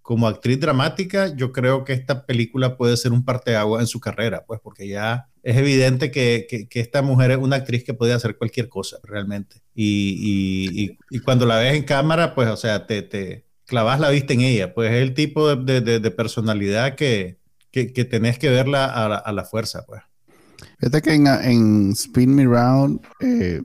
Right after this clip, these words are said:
Speaker 2: si bien ella es la actriz, mm, como más, que se tomó más en serio su, su papel,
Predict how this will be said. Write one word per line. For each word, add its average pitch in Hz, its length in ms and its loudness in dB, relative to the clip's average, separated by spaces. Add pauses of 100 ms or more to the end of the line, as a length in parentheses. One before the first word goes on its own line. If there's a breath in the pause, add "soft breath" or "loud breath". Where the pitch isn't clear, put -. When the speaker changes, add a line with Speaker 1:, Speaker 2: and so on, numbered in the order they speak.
Speaker 2:
si - 180 -2
bien 120 300 4
ella 113 260 2
es 117 80 2
la 120 160 2
actriz, 110 420 -2
mm, 110 560 -2
como 101 300 0
más, 104 800 0 (100)
que 113 120 -2
se 107 160 -4
tomó 107 280 0
más 120 260 2
en 123 100 2
serio 113 360 0
su, 104 420 -8
su - 180 -8
papel, 98 480 -2